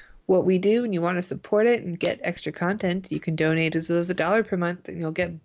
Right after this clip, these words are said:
bonus episodes of The Ace, the show you're watching right now, 'cause you love it. And, uh, check out our bonus reviews of more B movie quality films like, uh,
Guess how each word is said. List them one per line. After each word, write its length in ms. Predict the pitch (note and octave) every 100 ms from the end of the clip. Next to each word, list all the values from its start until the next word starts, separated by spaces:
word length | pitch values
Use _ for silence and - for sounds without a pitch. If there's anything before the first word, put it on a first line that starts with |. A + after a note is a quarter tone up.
| _
bonus 340 | F3 F#3 F#3+ F#3+
episodes 540 | F3+ F#3 F#3+ F#3 F#3
of 80 | E3+
The 180 | E3 -
Ace, 480 | G#3+ F#3+ F#3+ - _ - - - - - -
the 80 | F3+
show 200 | - F#3+
you're 160 | F#3 F3
watching 340 | - - E3+
right 220 | F3 F#3
now, 240 | F#3+ G3+ G3
'cause 240 | - -
you 60 | -
love 380 | - C#3 F3 F#3
it. 260 | F3 - _ _ _ - - - _ _
And, 580 | D#3+ A2 D#2 B1+ B2 C3+
uh, 400 | C#3+ C#3+ C#3+ C#3+ D3 _ _ _
check 200 | - F3
out 300 | F3 D#3+ - - - - _ -
our 220 | F3 E3
bonus 400 | E3+ E3+ E3+ E3
reviews 480 | E3 F3 F3+ F#3 -
of 400 | D3+ D3 D3 - - - - _ _
more 240 | G3+ A3 G3
B 240 | G#3 G#3
movie 260 | G#3+ G#3+ A3+
quality 480 | - G#3+ G#3 A3+
films 520 | A3 A#3+ B3 B3+ C4 -
like, 400 | - E3 - -
uh, 340 | D2 D2+ D#2+